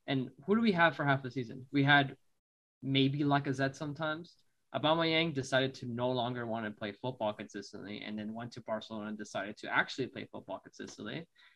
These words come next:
So Arsenal needed someone to perform offensively, and that person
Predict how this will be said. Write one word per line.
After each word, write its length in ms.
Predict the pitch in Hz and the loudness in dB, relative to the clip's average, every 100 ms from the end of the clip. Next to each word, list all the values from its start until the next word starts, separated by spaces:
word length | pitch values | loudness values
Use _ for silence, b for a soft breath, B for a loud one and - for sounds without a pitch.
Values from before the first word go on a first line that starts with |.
| b _ | b _
So 500 | - 143 127 120 - _ | -2 0 0 -2 -10 _
Arsenal 420 | 151 160 - 165 | 4 4 4 0
needed 320 | 147 147 147 139 | 4 4 4 2
someone 320 | 135 127 123 | -2 -4 -6
to 100 | - | -10
perform 300 | 117 - 117 | -10 -4 -4
offensively, 600 | 107 123 139 - 104 98 - | -2 -4 -4 -6 -12 -10 -4
and 120 | 123 | 2
that 220 | 143 139 | 2 0
person 480 | - 151 143 120 117 | -2 -2 -2 -6 -8